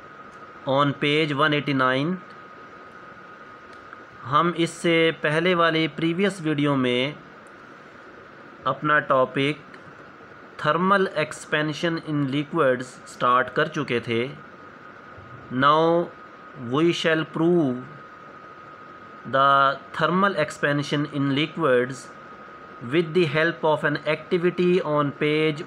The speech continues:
one eighty-nine। यानी कि ये आपकी पहले वाली वीडियो की continuation है, आप उसी वीडियो के साथ ही इस lecture को study करेंगे।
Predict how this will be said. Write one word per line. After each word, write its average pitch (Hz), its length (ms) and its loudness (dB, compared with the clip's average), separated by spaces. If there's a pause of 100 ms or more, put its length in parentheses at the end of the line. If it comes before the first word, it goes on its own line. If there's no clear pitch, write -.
(120)
one 156 200 4 (140)
eighty-nine। 123 640 0 (1800)
यानी 165 220 2
कि 185 80 4
ये 185 200 4
आपकी 180 320 2 (260)
पहले 180 280 2
वाली 185 240 4
वीडियो 175 360 2 (120)
की 180 80 4 (120)
continuation 165 760 2
है, 156 200 2 (480)
आप 156 280 4
उसी 185 260 -2
वीडियो 170 280 2
के 160 100 -2
साथ 160 340 2
ही 160 120 0
इस 151 140 -4
lecture 143 300 -2
को 139 100 0
study 123 300 0
करेंगे। 113 420 0